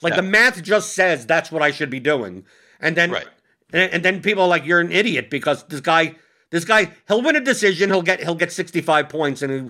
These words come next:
Speaker 1: he, even if he does win a decision, the guy is not a finisher. He goes down and has a first round finish and has, like, a hundred and twenty-seven points, and you
Speaker 2: Nobody
Speaker 1: need to
Speaker 2: else
Speaker 1: have
Speaker 2: has him, yeah.
Speaker 1: right, and no
Speaker 2: Yeah.
Speaker 1: one has him. Of course, I didn't win, win that slate. I still made a lo-, lot of money on that slate,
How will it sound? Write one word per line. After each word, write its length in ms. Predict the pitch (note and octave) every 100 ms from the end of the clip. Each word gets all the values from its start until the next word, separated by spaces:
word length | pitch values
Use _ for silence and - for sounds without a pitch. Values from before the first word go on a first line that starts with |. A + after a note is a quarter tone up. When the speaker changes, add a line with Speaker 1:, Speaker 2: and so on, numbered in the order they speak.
| - _ _ -
Speaker 1:
he, 80 |
even 200 | G#3+ G#3+
if 80 | G3+
he 100 | F#3
does 340 | D#3+ F3 F3 A#2+
win 180 | B2+ A#2+
a 40 |
decision, 440 | A2 A2+ A#2 G#2
the 80 | A#2
guy 280 | B2 D#3+ E3 -
is 140 | B2+
not 160 | C3+ C#3+
a 60 |
finisher. 480 | B2+ C#3+ C3 - F2 - - -
He 80 | D#3+
goes 260 | F#3 F#3+
down 220 | F#3+ F3+
and 80 | E3
has 400 | D3 D3 D3+ D#3
a 80 | C#3+
first 380 | - - F#3 -
round 220 | F3 D#3
finish 280 | E3+ D3+ B2
and 80 | C3+
has, 140 | C3
like, 140 | C#3 B2+
a 40 |
hundred 280 | B2 C#3+ D#3
and 100 | C3+
twenty-seven 920 | B2+ D3 B2 - - - E3+ D#3+ D3
points, 320 | E3 E3 C3+
and 140 | C3
you 80 | C3
Speaker 2:
Nobody 240 | A#2+ - A#2
Speaker 1:
need 0 |
to 60 |
Speaker 2:
else 80 | C3
Speaker 1:
have 120 | C#3
Speaker 2:
has 120 | C#3+ G#2+
him, 120 | G2
yeah. 140 | G2 A#2+
Speaker 1:
right, 180 | F3 E3
and 120 | E3+
no 100 | F#3
Speaker 2:
Yeah. 60 |
Speaker 1:
one 100 | F#3+
has 300 | G3+ F#3 E3+
him. 140 | A2 F2+ -
Of 80 | _
course, 160 | G#3+ G#3
I 80 |
didn't 300 | G#3 G#3 F3
win, 280 | D#3+ A#3+ B3+
win 220 | G3 E3
that 220 | D#3 C#3 -
slate. 220 | D#3 D#3+
I 100 | D#3
still 180 | - F#3+
made 140 | F3+
a 40 |
lo-, 160 | D3 D3+
lot 220 | E3 D3
of 60 | C#3+
money 240 | C#3+ G3+
on 140 | F3 C3
that 180 | B2+ -
slate, 280 | B2 B2